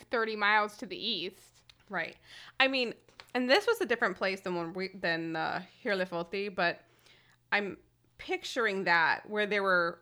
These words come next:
Speaker 2: multiple kind of landings. Like,
Speaker 1: Mm-hmm.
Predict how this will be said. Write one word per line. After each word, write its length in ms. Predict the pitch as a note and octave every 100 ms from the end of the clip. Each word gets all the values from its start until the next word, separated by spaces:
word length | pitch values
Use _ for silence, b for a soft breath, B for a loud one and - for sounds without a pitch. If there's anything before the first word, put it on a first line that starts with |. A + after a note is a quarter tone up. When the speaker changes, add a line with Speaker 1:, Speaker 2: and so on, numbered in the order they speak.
| _
Speaker 2:
multiple 1080 | G3+ G3+ G#3 G#3+ G#3 - G3 E3+ D#3+ D#3+ - _ _ _
kind 320 | - G3+ F3+
of 160 | D#3 D#3+ - _ _ _ _ _ _ _ _ _ F#3+
landings. 720 | F#3+ F#3 F3 A#2+ G2 F#3 -
Like, 200 | F3 F3
Speaker 1:
Mm-hmm. 380 | F3 - -